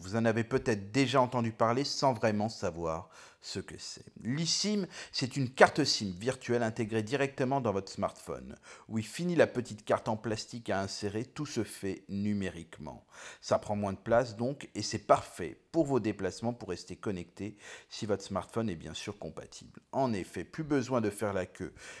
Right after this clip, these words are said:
chez un opérateur local. Avec l'eSIM, vous pouvez activer un forfait data et ou voix en quelques clics depuis votre téléphone avant même d'avoir posé un pied à l'étranger. L'eSIM permet de garder votre numéro habituel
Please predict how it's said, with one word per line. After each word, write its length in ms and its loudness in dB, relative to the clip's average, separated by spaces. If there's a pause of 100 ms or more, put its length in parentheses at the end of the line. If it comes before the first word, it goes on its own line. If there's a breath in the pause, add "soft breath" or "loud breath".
(120)
chez 280 0
un 100 4
opérateur 580 2
local. 400 4
Avec 260 -2
l'eSIM, 400 -6
vous 120 -10
pouvez 240 -4
activer 400 -4
un 80 0
forfait 360 -6
data 500 0
et 220 -4
ou 100 -4
voix 420 2 (420 loud breath)
en 120 2
quelques 500 6
clics 260 -6
depuis 280 -4
votre 200 -6
téléphone 560 -2
avant 240 0
même 300 0
d'avoir 280 2
posé 380 -6
un 100 -4
pied 280 -4
à 40 -2
l'étranger. 600 -14 (600 loud breath)
L'eSIM 640 0 (120)
permet 260 6
de 120 -2
garder 340 2
votre 260 -6
numéro 340 -2
habituel 580 -4